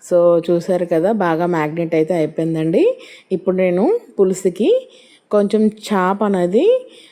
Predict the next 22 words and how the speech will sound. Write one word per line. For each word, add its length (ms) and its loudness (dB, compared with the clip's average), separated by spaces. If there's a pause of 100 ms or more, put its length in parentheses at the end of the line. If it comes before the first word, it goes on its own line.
(180)
మనకి 300 2 (360)
తొందరగా, 500 0
అంటే 240 -2
తెలియని 340 2
వాళ్ళకైతే 480 0 (180)
విరిగిపోతూ 540 0 (100)
ఉంటుంది 360 -4
కదా, 200 -2 (480)
so 60 -8 (100)
అట్లా 180 -2 (100)
విరిగిపోకుండా 680 -2 (480)
కొంచెం 240 0 (120)
ముక్కకి 480 -2 (160)
కారం, 400 0
ఉప్పు 260 -6
అన్నీ 220 -2 (100)
పట్టేలాగా 640 -2 (560)
కొంచెం 320 0
మనం 160 2 (120)
తొందరగానే 580 2 (100)
తినేస్తాం 420 -2 (120)
కాబట్టి, 420 2